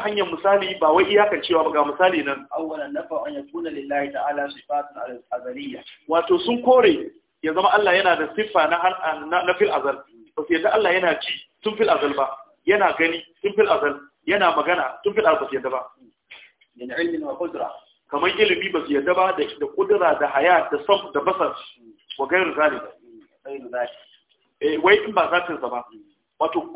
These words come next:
Speaker 1: su kawai sun yadda da, suna cewa ne, a, a, wato sami'un bi zatihi, basirun bi zatihi, hayyun bi zatihi. Su kawai sun kore ma Allah duk wani sifa, zatin Allah kawai suka tabbatar.
Speaker 2: Wal qawlu bi wujudi sifatin qadima indahum.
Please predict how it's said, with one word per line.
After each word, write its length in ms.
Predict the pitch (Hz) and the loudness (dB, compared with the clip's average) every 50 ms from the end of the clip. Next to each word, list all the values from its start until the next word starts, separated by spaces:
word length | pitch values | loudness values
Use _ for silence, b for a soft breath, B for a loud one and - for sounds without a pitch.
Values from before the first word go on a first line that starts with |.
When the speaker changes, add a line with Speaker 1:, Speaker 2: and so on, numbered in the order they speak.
| - | -10
Speaker 1:
su 80 | - 220 | -8 -2
kawai 220 | 214 - 233 214 - - | 2 4 4 4 4 2
sun 100 | 214 214 | -2 0
yadda 240 | 196 175 - 185 185 | 0 0 2 2 4
da, 160 | 175 175 170 175 - - - - - | 4 4 4 2 0 -10 -8 -4 0
suna 180 | 214 214 190 185 | 2 2 2 2
cewa 260 | - 196 185 185 190 | 2 2 2 2 2
ne, 200 | 185 185 180 180 - - - _ _ _ _ _ - | 2 -2 -2 -2 -6 -14 -20 _ _ _ _ _ -2
a, 160 | 143 147 147 143 - - - - | 0 0 0 0 -2 -8 -8 -4
a, 300 | - 170 170 165 165 160 | -2 0 2 2 2 2
wato 240 | 160 156 156 156 160 156 - | 2 0 -2 -2 -6 -4 0
sami'un 460 | 180 165 185 214 220 - 196 175 156 | 0 2 2 2 2 2 0 -4 -2
bi 80 | 151 143 | -2 0
zatihi, 500 | 156 175 175 175 - - - - - - _ _ - | 2 2 0 0 -4 -10 -12 -14 -18 -20 _ _ -8
basirun 460 | - - - 208 220 226 202 180 - | -6 -6 -4 -4 -4 -2 -2 -2 -2
bi 80 | 151 147 | -2 0
zatihi, 420 | 165 175 - - - - - 254 - _ _ _ - | 2 2 0 0 -6 -12 -14 -16 -20 _ _ _ -4
hayyun 300 | 190 220 - 202 202 - - | -2 -2 -2 -2 -4 -6 -4
bi 60 | 160 | -2
zatihi. 460 | 151 170 190 185 - 143 - - - - _ _ _ _ - - - _ _ _ _ _ _ - | 0 0 0 0 -2 -10 -14 -16 -20 -20 _ _ _ _ -20 -20 -20 _ _ _ _ _ _ -18
Su 140 | - 208 202 | -14 -8 -2
kawai 240 | - 269 269 240 202 - - - - - _ | 2 4 6 6 4 4 0 -10 -16 -20 _
sun 200 | - - 220 220 | -8 -8 -6 -4
kore 260 | 220 240 247 247 208 | -2 -2 0 2 2
ma 80 | 180 - | 0 0
Allah 240 | - 196 190 190 165 - - | 0 0 0 0 -2 -2 -2
duk 100 | 208 202 | -2 -2
wani 160 | 208 202 202 - | -2 -2 -2 -4
sifa, 320 | - 214 - 175 151 - - | -4 0 2 2 2 2 2
zatin 300 | 185 196 220 220 - 185 - - | 4 4 4 2 0 -2 0 2
Allah 240 | 143 190 180 170 | 2 4 4 2
kawai 140 | - 196 185 | 2 0 -2
suka 120 | 185 - 156 | -2 -2 -4
tabbatar. 460 | - 143 - 151 147 - 139 139 - - _ _ _ _ 120 107 _ _ _ _ _ _ _ _ _ _ _ _ _ _ _ _ _ _ _ _ _ - | -4 -4 -4 -4 -4 -4 -6 -6 -8 -12 _ _ _ _ _ _ _ _ _ _ _ _ _ _ _ _ _ _ _ _ _ _ _ _ _ _ _ -18
Speaker 2:
Wal 120 | - - - | -16 -12 -6
qawlu 220 | - - - - - | -4 -4 -2 -2 -4
bi 100 | 147 143 | -4 -8
wujudi 340 | 139 - 151 156 147 - - - | -8 -8 -8 -8 -8 -10 -14 -16
sifatin 460 | 123 - - 151 151 151 - - - - | -16 -8 -4 -2 -2 -2 -4 -10 -10 -6
qadima 460 | - 123 139 151 156 143 127 123 - | -6 -6 -4 -6 -6 -6 -6 -4 -4
indahum. 380 | 170 175 160 143 123 113 117 | -4 -4 -6 -6 -10 -12 -14